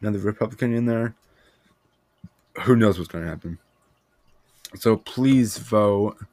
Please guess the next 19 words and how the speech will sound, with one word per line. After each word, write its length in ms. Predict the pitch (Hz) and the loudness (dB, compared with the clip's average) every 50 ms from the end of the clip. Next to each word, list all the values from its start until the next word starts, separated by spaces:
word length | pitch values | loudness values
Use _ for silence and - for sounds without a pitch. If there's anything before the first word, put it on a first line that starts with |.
| _ _ _ - _ _ _ _ _ | _ _ _ -20 _ _ _ _ _
Go 120 | - 123 | 0 2
on 300 | 127 127 123 123 117 - - | 4 4 4 2 0 -4 -6
mail-in 480 | 113 120 117 117 113 117 113 110 107 | -2 0 2 2 2 2 2 0 0
voting. 580 | 98 98 98 90 90 95 92 92 92 92 87 87 _ _ _ _ _ _ _ _ | 0 0 0 0 -2 -4 -4 -4 -6 -8 -8 -12 _ _ _ _ _ _ _ _
I 60 | 113 | -4
know 140 | 120 131 131 | -2 0 0
Trump 300 | 135 - - 143 131 127 | 0 0 0 0 0 0
is 80 | 120 - | 0 0
saying, 320 | - 131 127 123 123 120 | 0 0 2 2 2 2
like, 320 | 120 117 113 110 107 107 - | 0 0 0 0 -2 -2 -4
"Oh, 180 | - 104 107 110 | -4 -2 0 0
it's 220 | 107 101 - - | 0 -2 -4 -2
rigged, 220 | 117 117 113 107 107 | 0 2 2 2 0
it's 120 | 104 95 | -6 -4
rigged, 200 | 101 110 110 101 | 0 0 0 0
blah, 100 | 104 107 | 0 -2
blah, 100 | 101 101 | -2 -2
blah." 260 | 101 107 107 104 104 104 _ _ _ _ _ _ _ _ _ _ _ _ _ | -2 -2 -2 -2 -4 -6 _ _ _ _ _ _ _ _ _ _ _ _ _
Just 460 | - 139 139 127 - - - - - | 0 2 2 2 0 -4 -6 -10 -14